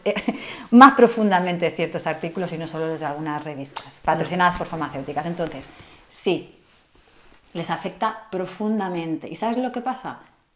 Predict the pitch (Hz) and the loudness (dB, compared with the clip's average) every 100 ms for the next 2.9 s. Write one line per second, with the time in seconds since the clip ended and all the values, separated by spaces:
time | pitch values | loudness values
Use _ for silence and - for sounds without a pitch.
0 | _ _ - 165 - - 160 - - 233 | _ _ -8 -8 -8 -16 -16 -10 -6 -4
1 | 233 - - _ 160 220 269 247 226 226 | -6 -12 -20 _ 0 2 4 2 -2 -2
2 | 226 226 202 190 - 196 196 - | -2 -4 -6 -8 -8 -8 -8 -12